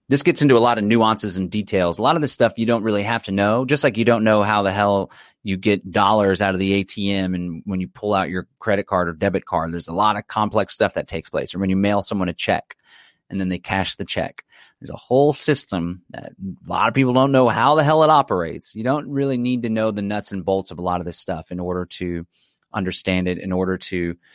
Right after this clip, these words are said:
gain value from it, in order to invest in it. But essentially, check this out. Dash is a decentralized autonomous organization, and they have what's called the Dash Treasury.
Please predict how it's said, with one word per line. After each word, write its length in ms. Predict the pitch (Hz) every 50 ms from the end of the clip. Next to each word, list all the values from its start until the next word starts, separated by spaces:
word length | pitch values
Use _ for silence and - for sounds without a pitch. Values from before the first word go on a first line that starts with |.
| _ _ _ _ -
gain 220 | 104 95 95 92
value 340 | - 95 92 92 90 90 85
from 260 | - - 90 87 85
it, 60 | 87
in 100 | 87 85
order 240 | 87 90 90 87 87
to 200 | 87 - - 90
invest 400 | 85 82 76 85 85 - - -
in 80 | 90 90
it. 100 | - - _ _ - - - - _ _
But 100 | - 120
essentially, 320 | - - - - - 131
check 180 | - - 147 139
this 140 | 135 - 127
out. 280 | 107 90 80 101 85
Dash 500 | - 139 156 165 135 110 104 - - - -
is 180 | - 120 95 101
a 40 | 101
decentralized 840 | 87 98 113 110 - - 113 104 - 110 104 98 95 95 92 - - -
autonomous 340 | - 107 107 104 101 - -
organization, 760 | 104 98 98 95 90 95 123 165 180 - - 87 90 110 - _ _ _ _ _ _ _ _ _ _ _ - - _ -
and 160 | 110 110 113
they 120 | 123 147 165
have 180 | 170 151 113
what's 180 | 113 117 - -
called 260 | - - 120 113 101
the 60 | 98
Dash 420 | 87 85 113 113 120 131 127 - -
Treasury. 600 | - - 170 165 151 123 110 76 - 95 -